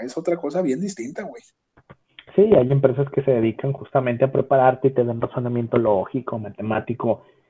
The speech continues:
Speaker 2: y está bien. Pero también hay otras empresas que abusan Y, por ejemplo, meten cabrones a, como aspirantes a hacer los exámenes y se traen toda la información, las preguntas, las respuestas. Entonces, pues ahí sí es,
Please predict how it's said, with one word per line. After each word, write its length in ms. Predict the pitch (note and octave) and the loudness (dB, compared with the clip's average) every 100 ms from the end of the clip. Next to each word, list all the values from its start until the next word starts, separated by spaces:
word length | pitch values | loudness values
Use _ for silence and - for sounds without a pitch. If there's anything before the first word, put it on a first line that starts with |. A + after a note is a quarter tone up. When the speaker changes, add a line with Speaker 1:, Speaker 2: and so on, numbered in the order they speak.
| _ - | _ -4
Speaker 2:
y 80 | |
está 220 | A#2+ - D3 | -2 2 6
bien. 340 | G3 E3+ C#3 _ - - | 8 6 2 _ -20 0
Pero 220 | A3 G3 | 4 6
también 300 | D3+ A#2 G#2 | 4 2 0
hay 140 | A2 - | -2 -4
otras 380 | - A#2+ B2 | 0 0 2
empresas 500 | D3+ E3 D#3+ C#3 D3 - | 0 2 2 2 0 0
que 120 | C3 | 4
abusan 500 | C3+ C#3 C#3+ D3+ F3+ - _ _ _ - | 6 4 2 0 -2 -10 _ _ _ -8
Y, 60 | A#2 | -6
por 220 | - A2 | -4 -6
ejemplo, 580 | - A2+ A2+ A#2+ A2+ G#2 | -4 -6 0 2 4 2
meten 500 | G2+ A2 G#2 G#2+ A2+ | 0 0 0 -2 2
cabrones 460 | C#3 C#3 B2 C3+ | 4 4 2 -2
a, 320 | C3 A2+ G#2 - | -2 -4 -6 -4
como 220 | A#2 G2+ | -4 -4
aspirantes 600 | - C#3 B2 G2+ C#3 C#3 | -2 4 4 4 0 0
a 40 | |
hacer 180 | C#3+ A2 | 2 0
los 180 | G#2+ A2 | -2 -6
exámenes 560 | C3+ F#3+ E3 D3 D#3+ F#3+ _ _ _ - | -2 0 2 2 0 -2 _ _ _ -2
y 100 | G3+ | 2
se 140 | C#3+ | 2
traen 300 | C#3 F#2+ F#2+ | 2 0 -4
toda 280 | - C#3 - | -2 -2 -4
la 80 | F#2+ | -8
información, 1040 | G#2 A2 B2+ C3+ F3 F3 F3 F3 F3 F3 | -8 -4 -2 2 4 4 2 0 -2 -2
las 140 | C#3+ - | -2 -4
preguntas, 760 | - A2 D#3 D#3+ D#3+ D3+ C#3+ | -2 2 4 4 4 2 2
las 160 | B2 - | 2 -2
respuestas. 680 | - - D#3 D#3+ - D#3 D#3 _ _ _ _ _ _ | -8 2 4 4 4 0 0 _ _ _ _ _ _
Entonces, 420 | A#2+ A#2+ B2+ B2 _ - - _ - - _ _ _ _ _ | -8 -2 0 0 _ -20 -20 _ -20 -20 _ _ _ _ _
pues 180 | - C#3 | 0 4
ahí 280 | C3+ D3 F3+ - | 8 10 8 6
sí 140 | |
es, 80 | D#3 | 4